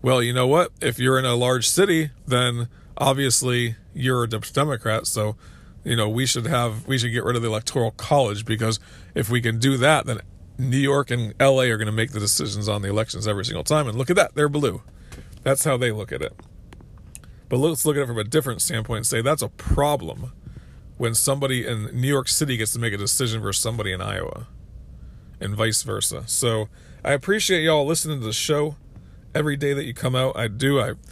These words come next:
you know, I see more and more listeners coming on board, and, uh, keep on coming back tomorrow. You can do that by subscribing. You could also, if you really like what you hear, I would appreciate it if you stop what you're doing right now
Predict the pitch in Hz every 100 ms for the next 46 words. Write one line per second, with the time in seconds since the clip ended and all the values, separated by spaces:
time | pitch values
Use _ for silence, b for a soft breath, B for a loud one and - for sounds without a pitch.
0 | B B B - 123 110 - 131 123 131
1 | 131 120 123 120 127 113 - 147 135 139
2 | 147 131 B B B B - - - 127
3 | 147 156 139 113 107 104 101 - 180 170
4 | 139 160 139 131 117 - 120 127 127 104
5 | 107 123 120 117 110 110 - 127 131 123
6 | 123 120 B B - 127 127 120 139 120
7 | 110 B B B B - - 120 117 110
8 | 143 147 139 131 131 120 139 131 113 104
9 | - - 185 - 117 110 - 107 120 -
10 | - 147 - 127 139 139 131 107 139 165